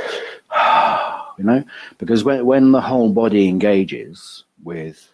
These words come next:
these things, what happens is the spaciousness that you're talking about um, uh, yeah, the spaciousness you're talking about, making space in the middle of the body,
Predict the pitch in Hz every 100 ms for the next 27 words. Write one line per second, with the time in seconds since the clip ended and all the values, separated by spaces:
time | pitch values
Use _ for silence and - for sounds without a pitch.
0 | _ 170 - - 104 131 - 87 98 101
1 | - - 113 - - - - 107 156 -
2 | - _ _ _ _ _ _ _ _ _
3 | _ _ - 92 92 90 87 - - -
4 | - - 135 151 127 - 101 - 71 90
5 | - 120 - 82 - - 87 - - _
6 | _ _ _ _ _ _ _ _ _ _
7 | _ _ _ - 85 87 80 76 80 85
8 | 78 - - 92 - - - - 135 143
9 | - 120 98 110 95 110 95 - 73 90
10 | - 98 - 110 104 98 95 95 90 82
11 | 85 80 - 87